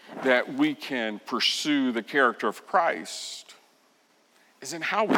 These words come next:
talk to each other. For those who want, uh, the scripture says, "For those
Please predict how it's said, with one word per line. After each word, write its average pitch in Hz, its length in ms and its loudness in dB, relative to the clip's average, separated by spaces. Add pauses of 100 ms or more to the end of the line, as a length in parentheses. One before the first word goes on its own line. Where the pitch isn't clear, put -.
talk - 500 4
to 107 200 -6
each 95 180 -6
other. 80 340 -2 (2000)
For 151 160 4
those 185 520 4 (280)
who 185 120 -4
want, 165 480 4
uh, 123 220 6
the 127 120 -6
scripture 143 380 2
says, 120 260 2
"For - 180 2
those 180 460 2